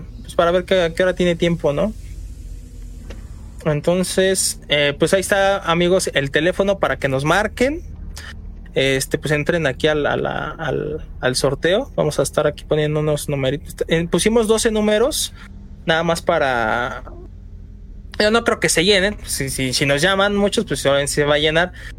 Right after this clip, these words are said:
Y este, nos dan su nombre, nos marcan, dicen, "No, pues quiero entrarle aquí al, al tarot". Este, ya nada más para que lo, los, nosotros los agreguemos a la, a la listita.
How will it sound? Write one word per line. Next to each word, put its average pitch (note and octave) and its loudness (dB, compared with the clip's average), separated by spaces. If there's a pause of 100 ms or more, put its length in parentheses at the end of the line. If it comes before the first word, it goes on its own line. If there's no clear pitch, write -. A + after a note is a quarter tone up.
(200)
Y C3+ 2
este, B2+ 2
nos C#3+ 0
dan E3 2
su G3 0
nombre, G3 2
nos C#3+ 0
marcan, E3+ 2
dicen, D#3 -4
"No, A3+ 2
pues A3+ -6
quiero G#3 2
entrarle G3+ 2
aquí F#3+ 0
al, F3+ 0
al B2+ 0
tarot". E3+ 0 (760)
Este, B2 -2 (560)
ya D3+ 2
nada D#3+ 2
más D#3+ 0
para C#3+ 0
que B2+ 2
lo, B2 2
los, B2+ 0
nosotros D3+ 0
los C3 0
agreguemos C3 2
a - 2
la, C3 0
a C3 2
la B2+ 2
listita. F#3 0